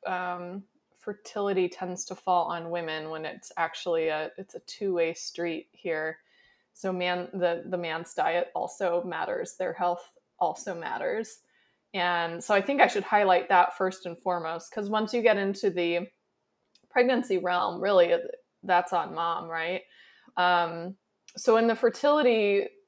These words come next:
space, we do wanna be thinking about the fact that both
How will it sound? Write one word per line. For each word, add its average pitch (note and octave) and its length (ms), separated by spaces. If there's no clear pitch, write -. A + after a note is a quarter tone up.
space, F#3+ 560
we G#3 120
do G3 160
wanna G#3 180
be G3+ 100
thinking G3 400
about F3 240
the F3+ 80
fact F3+ 400
that - 260
both F3 540